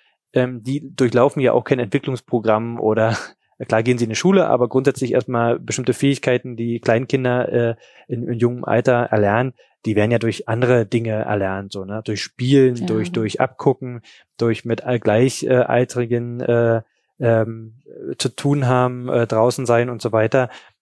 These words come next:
Speaker 1: Und, äh, das wäre natürlich schön, wenn Mitarbeiter im Unternehmen es auch schaffen würden, quasi nicht durch einen Lernprozess, äh, so, so einen expliziten Lernprozess zu gehen, sondern quasi einen un-, unbewussten Lernprozess, der einfach so stattfindet,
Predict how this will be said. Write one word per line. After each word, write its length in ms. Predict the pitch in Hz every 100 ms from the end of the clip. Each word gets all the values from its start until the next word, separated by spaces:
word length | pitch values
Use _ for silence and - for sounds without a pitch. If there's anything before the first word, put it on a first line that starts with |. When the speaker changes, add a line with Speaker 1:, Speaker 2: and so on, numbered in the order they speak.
| _
Speaker 1:
Und, 300 | - 113 110
äh, 120 | 123
das 160 | 120 -
wäre 200 | 127 123
natürlich 320 | 123 113 110
schön, 420 | - 139 180 208 - _ -
wenn 220 | 127 117
Mitarbeiter 520 | 156 180 139 139 143
im 140 | 139 147
Unternehmen 720 | 131 123 117 139 214 233 220 _ _ _ _ _
es 200 | 151 -
auch 200 | - 147
schaffen 360 | - 165 180 156
würden, 220 | 156 151
quasi 520 | - 135 139 143 135 _ _
nicht 240 | 131 156 139
durch 160 | 120
einen 200 | 123 117
Lernprozess, 840 | 107 110 160 - 175 - 180 - -
äh, 300 | 151 143 131
so, 160 | 120 120
so 80 | 110
einen 100 | 107
expliziten 500 | 147 - 156 175 147
Lernprozess 520 | 135 156 160 - 143
zu 100 | -
gehen, 180 | 135 139
sondern 240 | 127 120
quasi 280 | - 113 117
einen 220 | - 113
un-, 160 | - 123
unbewussten 560 | 160 160 160 127 - 113
Lernprozess, 580 | 107 110 - - 110 -
der 140 | 117
einfach 200 | 113 120
so 140 | -
stattfindet, 520 | 120 135 - 156 143